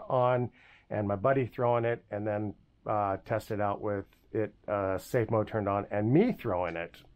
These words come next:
So there you go. Um, that's the new,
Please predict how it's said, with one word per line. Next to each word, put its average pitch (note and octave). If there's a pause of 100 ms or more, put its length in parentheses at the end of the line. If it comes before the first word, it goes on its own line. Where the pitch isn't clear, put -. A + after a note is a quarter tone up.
(680)
So A2 (640)
there D3+
you F#3
go. G3 (300)
Um, B2+ (2000)
that's A2+
the C#3+
new, D3+